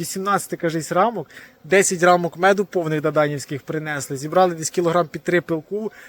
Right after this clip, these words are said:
і десь під сто двадцять грам прополісу. От як можуть працювати відводки. Ем, колеги, ще, я вам казав: в мене є зайві, е, баки, які мені стільки не потрібно, відстійники. Е, і тута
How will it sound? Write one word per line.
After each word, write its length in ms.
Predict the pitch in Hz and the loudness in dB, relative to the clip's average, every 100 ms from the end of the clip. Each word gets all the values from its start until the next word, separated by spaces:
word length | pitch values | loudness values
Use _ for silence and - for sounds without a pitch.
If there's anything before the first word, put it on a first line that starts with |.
| - | -18
і 40 | 156 | -10
десь 160 | 175 | -8
під 140 | - 170 | -8 -2
сто 160 | 202 | 0
двадцять 320 | 170 165 160 | 2 2 0
грам 180 | 147 156 | -2 -2
прополісу. 580 | 143 143 147 135 127 143 - - - | -2 -8 -8 -14 -14 -18 -20 -20 -8
От 160 | 285 | 2
як 100 | 202 | 2
можуть 260 | 180 196 185 | 4 0 0
працювати 540 | 165 160 170 170 160 | -2 0 2 2 2
відводки. 560 | 151 139 139 135 - 131 - - - - - | -8 -8 -12 -14 -18 -20 -20 -20 -20 -18 -6
Ем, 520 | 156 156 156 151 151 156 156 | 0 0 0 -4 -14 -18 0
колеги, 420 | 208 220 151 135 | 4 6 6 2
ще, 400 | 131 - 196 135 - _ - | -2 4 4 2 -4 _ -14
я 220 | 147 170 | 0 6
вам 160 | 240 202 | 6 6
казав: 340 | 196 175 143 | 0 2 2
в 40 | 139 | 0
мене 240 | 233 214 | -2 -2
є 180 | 180 190 | 2 2
зайві, 540 | 160 196 170 151 151 | 6 6 6 2 0
е, 340 | 151 139 139 139 143 | 0 -2 -4 -6 4
баки, 420 | 202 240 - 170 - - _ | 4 4 0 -6 -6 -20 _
які 180 | - 190 | -6 -2
мені 340 | 180 180 156 | -2 -2 -2
стільки 360 | 139 - 175 170 | -6 -8 -6 -4
не 100 | 160 | -4
потрібно, 440 | 170 233 233 208 | -4 -2 -2 -2
відстійники. 640 | 190 - 214 190 165 160 - - - - | -4 -6 -4 -4 -4 -6 -8 -18 -20 -10
Е, 380 | 160 160 165 170 - | -2 0 2 0 -2
і 260 | 240 190 131 _ _ _ _ - | 0 0 -2 _ _ _ _ -6
тута 400 | 233 175 160 | -4 0 2